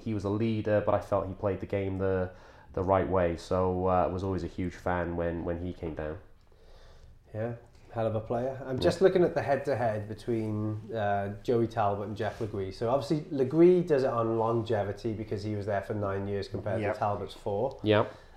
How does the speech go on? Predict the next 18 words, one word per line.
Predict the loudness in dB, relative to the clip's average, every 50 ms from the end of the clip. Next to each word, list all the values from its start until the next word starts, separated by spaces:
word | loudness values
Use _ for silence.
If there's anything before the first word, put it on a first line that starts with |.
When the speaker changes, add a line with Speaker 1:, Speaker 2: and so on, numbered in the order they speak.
| -10 -4
Speaker 2:
Um, | -2 0 0 2 0 0 -2 -2 -4 -4 -2
their | -2 -2 -2
first | -4 -8 -2 0 2 2 2 2 0 -4 0
year | 2 4 4 4 4 2
on | 2 0 -2 -2 -4
the | -4
Steelers, | -6 -10 -16 -8 -4 -2 -2 0 0 0 0 -2 -2 -4 -6 -8 -10 -16 -20 -20 -20 -20 -20 -20 -20 -20
Talbot | -8 4 8 8 8 8 8 6 4 4
is | 2 -2 -4 -6
fifty-four | -10 -4 -4 -4 -4 -4 -8 -10 -10 -10 -10 -8 -4 -2 0 2 2 0 0
games, | 0 0 0 0 -2 -2 -4 -6 -8
fifty-nine | -6 -6 -6 -6 -4 -4 -2 -2 -2 -2 -2 -4
points, | -2 -2 -2 0 -2 -4 -6 -12
twenty-nine | -8 -6 -6 -6 -4 -4 -4 -4 -4
goals. | -2 -2 -2 -2 -4 -6 -8 -14 -18 -20 -20 -20 -20 -8 -4
Le | -4 -4
Gui, | -2 0 2 2 4 4 2 0
forty-seven | -2 0 0 2 2 2 0 -4 -8 -10 -10 -4 0 0 0 2 2 0 0 0 0 -2 -4 -4